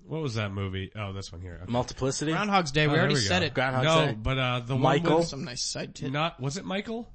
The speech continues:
Speaker 2: The one with the angel, John Travolta?
Speaker 3: Yeah, yeah.
Speaker 1: Okay, I thought it was either Phenomenon and Michael,
Speaker 2: No,
Speaker 1: because
Speaker 2: it
Speaker 1: I
Speaker 2: was
Speaker 1: always
Speaker 2: Michael.
Speaker 1: get them confused.
Speaker 2: It was Michael, yeah.
Speaker 1: Yeah, that's looking good.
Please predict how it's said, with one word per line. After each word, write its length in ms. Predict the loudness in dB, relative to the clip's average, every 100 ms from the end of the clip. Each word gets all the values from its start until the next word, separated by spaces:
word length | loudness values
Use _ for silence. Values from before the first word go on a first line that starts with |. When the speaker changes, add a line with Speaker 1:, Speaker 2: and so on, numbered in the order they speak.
| -6
Speaker 2:
The 80 | -2
one 160 | 0 0
with 100 | -2
the 80 | -2
angel, 420 | 0 0 0 0
John 220 | -2 -4
Travolta? 500 | -4 -2 -2 -2 -6
Speaker 3:
Yeah, 60 | -8 -12 -4
yeah. 100 | -2
Speaker 1:
Okay, 280 | -2 -2 -4
I 40 |
thought 160 | -2 -2
it 40 |
was 260 | -2 -4 -8 -4
either 240 | -2 -2
Phenomenon 680 | -4 -4 -2 -2 -2 -2 -2
and 100 | -4
Michael, 340 | -4 -4 -6 -2
Speaker 2:
No, 100 | -2
Speaker 1:
because 160 | 0
Speaker 2:
it 40 | 0
Speaker 1:
I 20 |
Speaker 2:
was 80 | 0
Speaker 1:
always 120 | 0
Speaker 2:
Michael. 140 | 0 -2
Speaker 1:
get 60 | -4
them 60 | -4
confused. 320 | -8 -4 -2
Speaker 2:
It 40 |
was 120 | -2
Michael, 360 | -4 -6 -4 -4
yeah. 180 | -4 -6 -10 _ _ _ _ _ _ _ _ _ _ -10
Speaker 1:
Yeah, 120 | -8
that's 160 | -6 -8
looking 240 | -8 -8
good. 240 | -6 -8